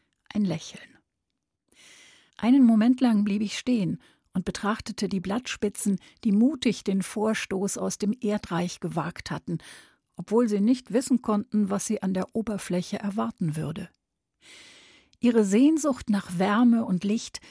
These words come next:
schimmerte in hellem Gelb durch ihre Fasern und ließ sie verletzlich erscheinen. Dicht an dicht standen sie nun zwischen noch harten Erdbrocken und letzten Schneeresten, versuchten Haltung zu zeigen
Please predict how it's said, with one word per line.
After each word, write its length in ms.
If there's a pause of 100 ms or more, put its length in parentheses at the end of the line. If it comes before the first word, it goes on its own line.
(140)
schimmerte 500
in 200
hellem 400
Gelb 380
durch 200
ihre 140
Fasern 600 (320)
und 160
ließ 260
sie 160
verletzlich 720
erscheinen. 580 (960)
Dicht 360
an 180
dicht 400
standen 400
sie 160
nun 240
zwischen 400
noch 260
harten 440
Erdbrocken 800
und 180
letzten 460
Schneeresten, 840 (520)
versuchten 680
Haltung 500
zu 220
zeigen 480